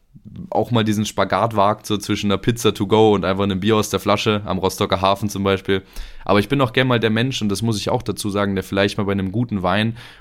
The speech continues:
und einfach einem, einem tollen Steak halt eben gute Gespräche mit Menschen führt, die vielleicht nicht mehr so alltäglich da draußen sind. Vielleicht auch mit Menschen führt, die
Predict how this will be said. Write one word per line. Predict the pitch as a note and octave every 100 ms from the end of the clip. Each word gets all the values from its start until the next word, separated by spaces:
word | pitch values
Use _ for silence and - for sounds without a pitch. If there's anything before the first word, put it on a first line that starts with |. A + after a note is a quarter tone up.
| -
und | F2+
einfach | F2 F#2+ F#2
einem, | G2 F#2+ F#2
einem | F#2 F2+
tollen | G2 A2+
Steak | G#2 - G2+ G#2+
halt | G2+
eben | G2 F#2+
gute | F#2 A#2+ A2+
Gespräche | G2 - A2+ A2 G2+
mit | F#2+ - - - - - _ _
Menschen | - G2+ C3 - B2 A#2 G#2 - - _ _ _ _ _ _ -
führt, | - B2+ B2+ -
die | G#2
vielleicht | G#2 G2 G2+
nicht | C3 A#2+
mehr | G2+
so | F#2
alltäglich | E2+ - A2 G2 F#2
da | E2
draußen | - D2+ -
sind. | D2+ C#2+
Vielleicht | F2+ F2+ F#2+
auch |
mit | F2+
Menschen | F2+ G2 G2+ F#2+
führt, | - G2 -
die | F#2 F2